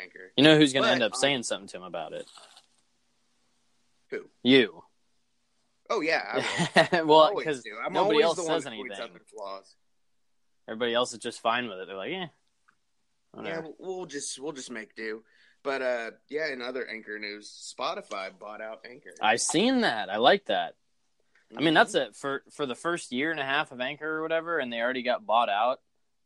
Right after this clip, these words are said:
Speaker 2: That means
Speaker 1: Yeah.
Speaker 2: somebody liked it, so that's cool. So we're now
Speaker 1: I mean, it,
Speaker 2: employees
Speaker 1: it's a
Speaker 2: of
Speaker 1: great platform when it wants to work, and s-, th-, they've done certain updates that have helped tremendously. But
Speaker 2: Oh,
Speaker 1: at
Speaker 2: yeah.
Speaker 1: least the calls don't drop after five minutes like they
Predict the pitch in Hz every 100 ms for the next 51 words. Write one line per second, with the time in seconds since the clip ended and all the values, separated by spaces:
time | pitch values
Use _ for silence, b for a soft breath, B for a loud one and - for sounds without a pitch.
0 | - 123 135 113 101 92 - - - 120
1 | 110 101 113 - 87 - 104 98 120 -
2 | - 90 90 110 _ 123 131 143 139 135
3 | 120 - _ 180 226 127 240 139 131 131
4 | 131 120 101 151 165 262 - 175 226 240
5 | 208 190 175 160 135 165 165 - - 120
6 | 127 190 202 196 143 131 117 - - 147
7 | - - 156 165 170 156 147 170 151 131
8 | - 101 107 - 104 98 _ _ - 117
9 | _ 117 107 175 147 - 92 90 _ 92
10 | - 190 165 143 95 - 147 143 139 120
11 | 117 127 120 120 113 113 110 110 104 101
12 | 104 90 - 90 90